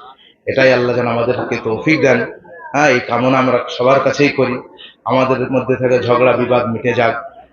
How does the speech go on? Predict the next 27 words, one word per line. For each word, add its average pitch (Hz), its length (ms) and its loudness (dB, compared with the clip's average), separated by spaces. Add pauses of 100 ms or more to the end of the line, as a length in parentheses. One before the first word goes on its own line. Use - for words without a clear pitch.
(100)
শয়তানি 127 440 0
ওয়াসওয়াসা, 127 440 2
উস্কানি 123 480 0
সবগুলো 120 340 -2
আমাদের 120 300 0
থেকে 117 180 -6
মিটে 113 260 -2
যাক, 117 220 0
এটা 113 140 -6
আমরা 113 200 0
সকলেই 113 420 -6
চাইব। 110 400 -2 (520)
আর 117 380 0 (340)
ইসলাম 151 380 0
কোনোদিন 143 340 2
কাউকে 139 360 2
কষ্ট 131 220 0
দিতে 123 260 -2
বলেননি, 127 360 2
কাউকে 117 360 -4
কষ্ট 113 200 -4
দেয় 113 280 2
না। 131 200 2 (520)
এই 123 80 -2
জন্য 143 220 4
ইসলামকে 151 600 2
আমরা 139 380 4